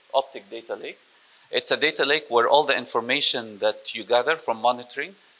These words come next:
it goes into a big data lake. Basically, it's, it's a database. It's called Vertica Database. We own Vertica Database. Uh, I just wanna s-, tell, say something, that one of the good things about our solution, that we own everything end to end.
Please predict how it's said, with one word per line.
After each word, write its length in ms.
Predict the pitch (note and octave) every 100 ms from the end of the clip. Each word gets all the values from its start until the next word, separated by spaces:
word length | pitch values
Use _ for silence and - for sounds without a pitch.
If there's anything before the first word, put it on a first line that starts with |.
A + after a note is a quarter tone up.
| -
it 200 | A2 G#2
goes 240 | C#3+ C3+
into 360 | - B2 B2 A2
a 60 |
big 260 | G2 C3+ -
data 280 | B2 A#2 A#2+
lake. 240 | A#2+ F3 - -
Basically, 380 | C3 C3+ C#3 A2
it's, 280 | G2+ - -
it's 200 | - -
a 80 | G#2+
database. 720 | B2+ A#2+ G2+ A2 E3 - - -
It's 140 | - -
called 260 | A2+ G#2
Vertica 360 | A2+ A#2 - A2
Database. 540 | G#2 - A2+ C3 E3 - - -
We 160 | C#3
own 240 | C#3 C#3+ B2
Vertica 340 | C3 C3 A#2
Database. 580 | G#2+ G#2+ F#2 F#2 - - - - - -
Uh, 240 | A#2 A#2 A2+
I 80 | C3
just 180 | C#3 -
wanna 200 | E3 D3
s-, 200 | C3+ - -
tell, 160 | D3 B2+
say 240 | - D#3+
something, 400 | D3 D#3 D3+ D3+
that 240 | B2 A#2+ C3
one 160 | D3
of 200 | C#3+ -
the 80 | A#2+
good 180 | B2 -
things 200 | D3 B2+
about 260 | A#2 A#2+ -
our 120 | B2+
solution, 580 | - A#2+ D3 - E3 D#3
that 340 | C3 A#2+ - -
we 200 | B2+ D3
own 220 | - D3+ C#3+
everything 500 | C#3 C3+ - C#3 C3
end 180 | A#2+ B2
to 100 | B2+ A2+
end. 380 | A2 E2+ -